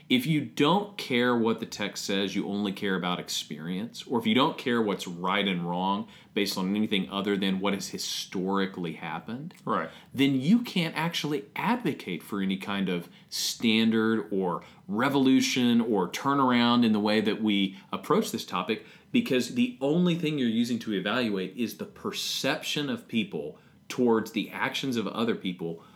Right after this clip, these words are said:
Speaker 1: with no determining standard with which to judge either of their actions.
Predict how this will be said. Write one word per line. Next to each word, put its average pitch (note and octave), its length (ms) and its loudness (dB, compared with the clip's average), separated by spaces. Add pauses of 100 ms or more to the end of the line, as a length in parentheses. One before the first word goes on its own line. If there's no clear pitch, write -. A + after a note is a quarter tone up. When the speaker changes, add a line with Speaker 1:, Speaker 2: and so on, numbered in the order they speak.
(140)
Speaker 1:
with B2 260 2
no C3 600 2
determining A#2 920 0
standard G2+ 600 0
with F#2 200 -2
which F#2+ 240 -4
to F#2+ 120 -6
judge F#2 500 -4 (340)
either D3 340 2
of G2+ 100 0
their G2 160 0
actions. - 540 -10